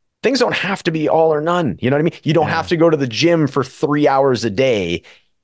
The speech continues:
Speaker 1: in order to be successful at going to the gym. No, you can do a little bit of working out at home for ten minutes. Ten minutes is one percent of your day. If you're awake a thousand minutes, which is about seventeen and a half hours, that's a thousand minutes. So ten minutes of your day is one percent. You hear a lot about, like, the, just the one percent gain a day.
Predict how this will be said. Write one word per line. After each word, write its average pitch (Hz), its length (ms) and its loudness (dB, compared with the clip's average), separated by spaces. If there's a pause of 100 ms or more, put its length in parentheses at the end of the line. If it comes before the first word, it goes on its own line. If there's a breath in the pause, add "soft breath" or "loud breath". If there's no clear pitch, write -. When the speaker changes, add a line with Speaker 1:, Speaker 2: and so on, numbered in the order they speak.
Speaker 1:
in 143 120 0
order 135 280 2
to 123 100 0
be 117 140 0
successful 123 680 0
at 107 60 -2
going 123 120 0
to 110 60 -2
the 107 60 -4
gym. 104 260 -2
No, 120 200 0
you 127 180 -2
can 214 260 -2 (160)
do 107 240 -4
a - 20 -2
little 113 220 0
bit 117 100 4
of 107 60 2
working 113 260 -2
out 98 160 -2
at 87 80 -4
home 104 380 -2
for - 160 -10
ten - 380 -12
minutes. 76 240 -12
Ten 139 160 -4
minutes 151 260 -2
is 98 140 -6
one 110 240 -2
percent 110 380 -4
of 101 40 -2
your 92 140 -4
day. 85 220 -4
If 76 120 -10
you're 90 120 -4
awake 92 300 -4
a 92 40 -4
thousand 131 480 0
minutes, 113 320 -2
which 113 120 -4
is 92 100 -6
about 87 200 -2
seventeen 107 460 -4
and 98 120 -2
a 92 60 -4
half 95 260 -4
hours, 87 520 -2 (640 loud breath)
that's 95 220 -2
a 104 40 -4
thousand 92 380 -2
minutes. 82 240 -6
So 90 100 -2
ten 127 280 -2
minutes 120 240 0
of - 40 -6
your 110 80 -2
day 98 80 0
is 87 80 -4
one 120 300 0
percent. - 640 -4
You 107 100 0
hear 113 180 2
a 107 60 2
lot 98 160 2
about, 95 200 -2
like, 92 160 -8
the, 98 240 -6
just - 240 -8
the 90 100 -2
one 156 220 -2
percent 151 400 -4
gain 151 200 0
a 143 60 0
day. 127 260 -2